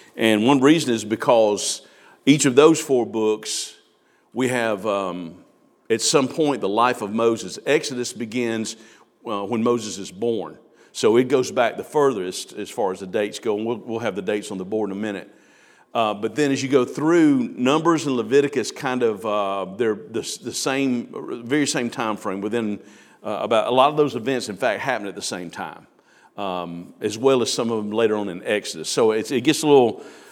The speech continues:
um, at times it gets to where it's very close as far as the dates go. And then next week, Lord willing, if we get to Deuteronomy next week, then we'll, we'll see that that also, um, those, those dates run kind of, um,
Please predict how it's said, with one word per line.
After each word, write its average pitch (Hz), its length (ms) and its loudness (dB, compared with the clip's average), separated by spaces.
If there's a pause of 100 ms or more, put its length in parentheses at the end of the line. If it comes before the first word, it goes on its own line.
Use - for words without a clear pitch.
um, 95 500 -2 (140)
at 120 160 -4
times 143 280 0
it - 20 -8
gets 127 200 0
to 120 80 -6
where 113 220 2
it's 98 120 -4
very 117 240 4
close 127 420 2
as 98 100 -6
far 113 240 2
as 98 100 -2
the 101 60 -4
dates 110 320 0
go. 92 360 0 (240)
And 113 120 0
then 120 140 6
next 139 260 4
week, 135 160 -2
Lord 120 200 2
willing, 127 320 2
if 104 160 -6
we 120 100 -4
get 120 220 -4
to 110 100 -8
Deuteronomy 117 540 -4
next 120 280 -4
week, 131 300 -4
then 98 300 -6
we'll, 104 280 -4
we'll 113 140 -6
see 120 280 -6
that 101 160 -4
that 107 180 -2
also, 104 560 -2 (500)
um, 95 260 -4
those, 110 360 0
those 104 240 0
dates 104 340 -2
run 98 280 -4
kind 98 280 -4
of, 85 140 -6
um, 80 320 -4